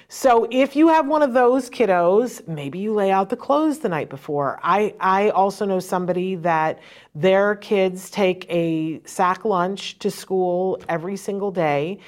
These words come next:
And so on Sunday night, they have this container, this plastic container,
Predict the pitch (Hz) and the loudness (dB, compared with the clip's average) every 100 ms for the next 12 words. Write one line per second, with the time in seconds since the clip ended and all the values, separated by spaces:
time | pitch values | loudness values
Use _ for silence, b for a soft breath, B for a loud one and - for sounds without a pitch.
0 | B B B 190 185 190 - - 185 175 | B B B -4 -2 -4 -4 0 2 4
1 | 180 180 - 160 156 - 151 151 165 208 | 2 2 -2 -6 -8 -6 -4 -2 -2 -2
2 | 262 214 190 190 - 160 190 190 185 160 | 0 0 -2 -4 -10 -2 0 0 -2 -2
3 | 165 151 - - _ _ _ _ _ _ | -2 -4 -8 -20 _ _ _ _ _ _
4 | - 196 - 240 285 160 151 156 - - | -4 -4 -2 -2 0 0 0 -2 -4 -2
5 | 170 180 - 185 175 170 226 240 147 151 | 0 0 -4 -8 -8 -6 -4 -2 -2 -2